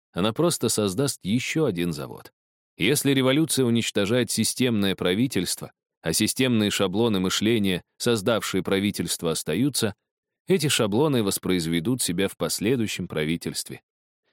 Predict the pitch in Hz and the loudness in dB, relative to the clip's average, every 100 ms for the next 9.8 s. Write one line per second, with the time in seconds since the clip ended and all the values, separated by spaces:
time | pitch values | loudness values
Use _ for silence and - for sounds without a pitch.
0 | _ 82 - 135 - 180 180 139 156 156 | _ -2 2 2 4 4 4 2 0 0
1 | - 104 107 117 151 123 107 113 104 90 | -2 2 4 4 2 0 0 -2 0 0
2 | 82 - _ _ _ 87 87 90 - 80 | 0 -4 _ _ _ -2 0 -2 0 -2
3 | 107 127 123 101 82 73 76 76 52 - | 0 -2 -2 -2 0 -2 -4 -6 -14 -18
4 | - - _ _ _ _ _ _ 82 107 | -20 -20 _ _ _ _ _ _ 0 2
5 | 135 160 123 127 - 107 98 - 95 - | 2 2 2 2 0 0 -2 0 -2 -2
6 | 76 - _ _ _ - 107 107 151 135 | -6 -8 _ _ _ -2 2 2 2 2
7 | - - - 104 98 - 147 127 - 101 | -2 -6 -2 0 0 0 0 0 0 0
8 | 92 101 98 87 80 _ - - 87 85 | 2 0 0 -4 -6 _ -6 0 0 0
9 | 95 87 80 - - 73 65 - | 0 -2 -2 -6 -6 -4 -6 -10